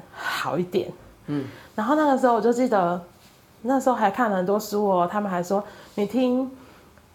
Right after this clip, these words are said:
Speaker 1: 呃，听外文歌就可以多学一点英文，因为那是最基-，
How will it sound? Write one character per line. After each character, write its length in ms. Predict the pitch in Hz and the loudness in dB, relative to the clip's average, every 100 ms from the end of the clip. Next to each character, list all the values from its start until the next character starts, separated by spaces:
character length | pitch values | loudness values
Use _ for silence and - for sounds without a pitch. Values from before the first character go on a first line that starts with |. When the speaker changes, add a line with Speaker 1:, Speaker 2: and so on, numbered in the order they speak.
| - - _ | -20 -20 _
Speaker 1:
呃， 200 | - 185 180 | -10 -8 -4
听 320 | 247 262 254 - | 0 0 0 0
外 200 | 240 202 | 2 2
文 220 | 185 175 | 0 0
歌 420 | 180 180 175 196 - - - | 0 0 0 -2 -6 -20 -8
就 120 | - | -4
可 160 | 233 226 | 0 0
以 60 | 175 | 2
多 180 | 190 | 2
学 240 | 196 196 160 | 0 0 -2
一 40 | |
点 200 | 170 175 147 - | -2 -4 -6 -10
英 220 | 180 175 | -6 -4
文， 140 | 185 - - 196 | -4 -6 -12 -6
因 80 | 208 | -4
为 40 | |
那 80 | 202 | -2
是 120 | 202 | -4
最 180 | 208 185 | -2 -2
基-， 240 | - 165 | -2 -4